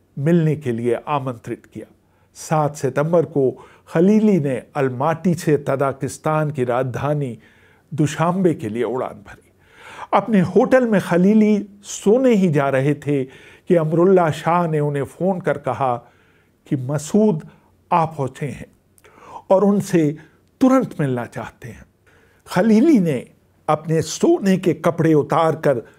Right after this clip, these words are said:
دوسرے کپڑے پہنے اور مسعود کے بھتیجے اور سینک اٹیشے ودود کے ساتھ مسعود کی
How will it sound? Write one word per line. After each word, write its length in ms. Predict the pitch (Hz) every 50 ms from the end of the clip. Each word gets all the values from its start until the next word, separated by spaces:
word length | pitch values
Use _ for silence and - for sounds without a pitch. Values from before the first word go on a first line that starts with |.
| _ _ -
دوسرے 580 | 139 120 - 190 208 226 240 - - 151 180
کپڑے 340 | - - 139 - - 143 117
پہنے 380 | 101 - 110 95 82 110 98 82 - _ _ _ _ _ _ _
اور 120 | - 127
مسعود 480 | 120 120 123 120 - - 170 175 156 151
کے 140 | - 151 131
بھتیجے 600 | 107 - 151 151 - 156 175 143 143 175 185 175
اور 140 | 165 151
سینک 480 | 123 - - 156 165 165 170 170 165 -
اٹیشے 500 | 131 131 147 160 147 - - 147 117 98 - - - - - - - - _ _ - 123 -
ودود 460 | 139 143 139 139 196 208 202 208 -
کے 100 | - 151
ساتھ 400 | - - 139 123 107 98 - - _ _ _ _ _ _ _ _ _ _ _ _ _ _ _ -
مسعود 440 | 147 147 151 - 160 151 147 151
کی 140 | - - 131